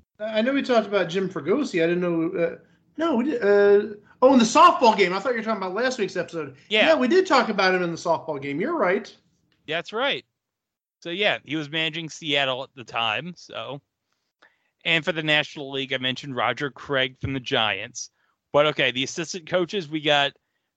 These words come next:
Speaker 2: Jim Leyland from the Pittsburgh Pirates and from the Chicago Cubs. Oh, Don Zimmer. What more needs to be said about Don Zimmer?
Speaker 1: He's a legend.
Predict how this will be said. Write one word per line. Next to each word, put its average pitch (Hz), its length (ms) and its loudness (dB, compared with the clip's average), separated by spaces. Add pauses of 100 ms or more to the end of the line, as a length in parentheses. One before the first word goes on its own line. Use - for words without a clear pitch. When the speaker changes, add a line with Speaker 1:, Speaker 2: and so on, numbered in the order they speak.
(120)
Speaker 2:
Jim 214 260 2
Leyland 220 520 -2
from 175 160 -8
the 160 40 -6
Pittsburgh 170 520 -6
Pirates 196 640 -2 (400)
and 147 180 -2
from 143 140 -4
the 139 80 -6
Chicago 139 580 0
Cubs. 117 640 -2
Oh, 123 300 0 (1300)
Don 156 400 4
Zimmer. 120 560 -6 (480)
What 330 160 2
more 330 220 -2
needs 262 260 -4
to 196 80 -16
be 185 140 -8
said 175 240 -2
about 139 300 -2
Don 127 320 -2
Zimmer? 107 500 -10 (880)
Speaker 1:
He's 285 200 -2
a - 20 -8
legend. 196 600 0